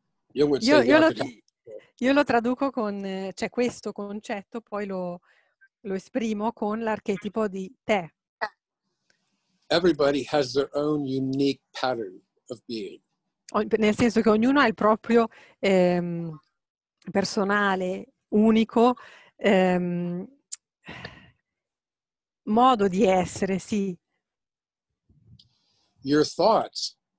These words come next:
Speaker 1: are not your character. They're your character's way of thinking.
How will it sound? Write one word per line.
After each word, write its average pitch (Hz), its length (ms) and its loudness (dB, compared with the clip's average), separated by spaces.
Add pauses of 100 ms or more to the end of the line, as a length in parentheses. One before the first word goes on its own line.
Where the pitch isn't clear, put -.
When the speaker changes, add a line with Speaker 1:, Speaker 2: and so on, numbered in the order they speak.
(640)
Speaker 1:
are 143 120 -4
not 147 240 -2
your 135 120 -6
character. 127 520 -6 (160)
They're 160 360 4 (140)
your 151 400 -2 (180)
character's 165 540 -4
way 139 640 -2
of 127 120 -14 (140)
thinking. 151 360 -16